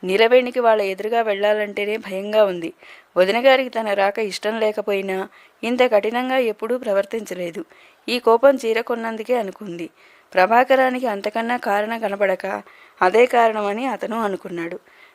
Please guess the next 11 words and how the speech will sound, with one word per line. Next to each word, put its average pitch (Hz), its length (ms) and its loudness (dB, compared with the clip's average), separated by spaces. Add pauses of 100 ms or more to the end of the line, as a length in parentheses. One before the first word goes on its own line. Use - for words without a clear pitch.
నాలుగు 233 300 4
రోజులు 226 300 0
పోతే 254 320 0
తనే 214 280 -2
సర్దుకుంటుంది 208 720 -4
రెమ్మని 190 540 -4 (240)
ఆశించాడు. 185 600 -4 (200)
కానీ 208 380 0 (500)
నళిని 262 380 4
అలా 240 200 2
సర్దుకోలేదు. 185 760 -6